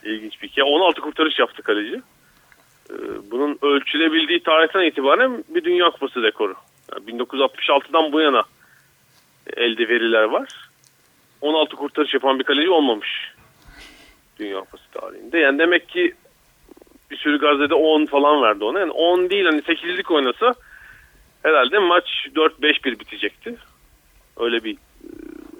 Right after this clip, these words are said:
maç oynandı ve neredeyse A B D eliyordu yani son dakika, normal sürenin son dakikalarında, duraklama dakikalarında. Ama Belçika çok, e, etkileyici. Yani, e,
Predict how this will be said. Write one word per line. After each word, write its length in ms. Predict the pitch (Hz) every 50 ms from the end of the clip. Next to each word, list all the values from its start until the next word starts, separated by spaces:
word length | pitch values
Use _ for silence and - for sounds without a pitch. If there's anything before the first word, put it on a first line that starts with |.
| - 50 50
maç 280 | - 117 113 110 - -
oynandı 280 | 107 104 104 131 196
ve 140 | 214 196 165
neredeyse 400 | 165 170 170 165 147 139 - 220
A 160 | 208 175 165
B 100 | 156 180
D 40 | 185
eliyordu 340 | 190 175 175 180 175 151 127
yani 180 | 127 123 117 107
son 300 | - 131 127 127 120 - _ _ _ _ _ _ _ _ _ _ _ _ _ _ _ _ _ _ _ _ _
dakika, 300 | 120 117 - 123 117 120
normal 300 | 120 117 120 123 123 123
sürenin 260 | - - 123 117 120
son 260 | 117 - 120 117 117
dakikalarında, 580 | 113 - _ - 120 110 113 107 98 101 104 98
duraklama 420 | 107 110 101 _ - 110 107 104
dakikalarında. 560 | 92 - _ _ - 98 104 101 113 151 202
Ama 200 | 214 202 190 156
Belçika 400 | 135 143 151 151 - - - 190
çok, 320 | 175 - 180 - - - _ _ _ _ - _ _ _ _ _ _ _ _ _ _ _ - _
e, 160 | - - 131
etkileyici. 500 | 131 - - - - 143 151 160 151 156
Yani, 340 | 165 151 143 139 143 143 151
e, 320 | 156 - _ _ - -